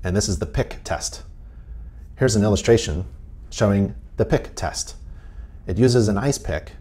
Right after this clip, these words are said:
an awl, or a screwdriver to penetrate the wood surface. And after penetrating the wood, the tool is leveraged up to pry up a splinter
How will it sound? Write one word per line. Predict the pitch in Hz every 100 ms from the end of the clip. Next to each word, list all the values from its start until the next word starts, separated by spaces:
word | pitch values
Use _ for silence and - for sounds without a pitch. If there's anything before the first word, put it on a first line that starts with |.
| - - -
an | 92 90
awl, | 92 92 90 - -
or | 85
a |
screwdriver | - 101 80 76 76 - - - -
to | 110 101 - -
penetrate | 139 127 123
the | 101
wood | 98 95
surface. | 85 - 69 - - - - -
And | 90
after | 92 -
penetrating | 98 110 113 - 101 95
the |
wood, | 95 120 87 76 -
the |
tool | 90 147 143
is | 117 92
leveraged | 95 117 95
up | 110 107
to | -
pry | - - 110 95 80 90 - - - - -
up | 120
a | 110
splinter | - 131 117 69 -